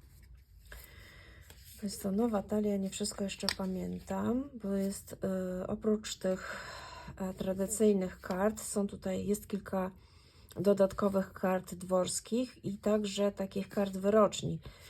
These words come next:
I karta Meraki jest, e, <clears throat> jedyną taką, jak, e, wiel-, e, która,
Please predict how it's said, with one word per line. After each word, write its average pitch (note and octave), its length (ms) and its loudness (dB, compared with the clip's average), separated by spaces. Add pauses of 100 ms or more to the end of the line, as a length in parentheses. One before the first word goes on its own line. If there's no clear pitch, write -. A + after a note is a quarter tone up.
(260)
I G3+ 220 4
karta A3 640 4
Meraki G#3 580 2
jest, G3+ 460 0
e, F#3 380 -2 (560)
<clears throat> - 680 -18
jedyną G#3 520 8
taką, G3+ 400 12
jak, F#3 260 0
e, F#3 520 -2
wiel-, G#3 400 6
e, F#3+ 40 0 (1000)
która, G3 520 2